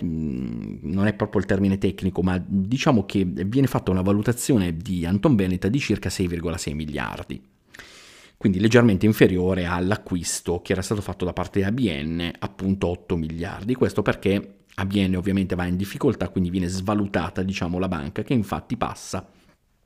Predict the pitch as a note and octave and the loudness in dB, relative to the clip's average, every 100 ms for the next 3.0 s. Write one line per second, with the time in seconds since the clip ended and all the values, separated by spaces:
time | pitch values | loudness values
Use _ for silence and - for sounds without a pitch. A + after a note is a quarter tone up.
0 | _ - - - A2 G2+ B2+ - G2 F#2+ | _ -12 -4 0 2 2 2 0 0 0
1 | G2 A#2 G#2+ G2 G2+ F2+ F2+ D#2 C#2 A#1+ | -2 -2 0 2 2 0 -2 -2 -6 -8
2 | - - - A2+ - D2+ C#2 - - - | -14 -10 -4 -4 -4 -8 -8 -12 -12 -20